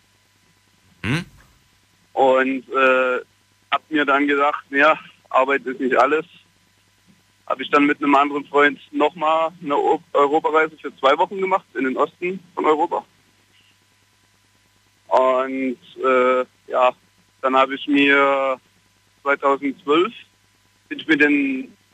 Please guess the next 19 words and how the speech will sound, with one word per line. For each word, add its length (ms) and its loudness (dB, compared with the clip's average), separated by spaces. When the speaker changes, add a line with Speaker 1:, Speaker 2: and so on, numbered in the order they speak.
Speaker 2:
ersten 560 -2
Europareisenden, 1160 0
also 300 2
quasi 280 -10
mit 160 -2
denen 140 0
ich 120 -14
zusammengereist 540 0
bin, 120 -8
äh, 500 2
zur 120 0
Hochzeit 640 -2
in 100 -8
die 80 -2
Ukraine 460 0
gefahren. 440 -2
Dort, 220 -2
äh, 1040 0
gab's 240 0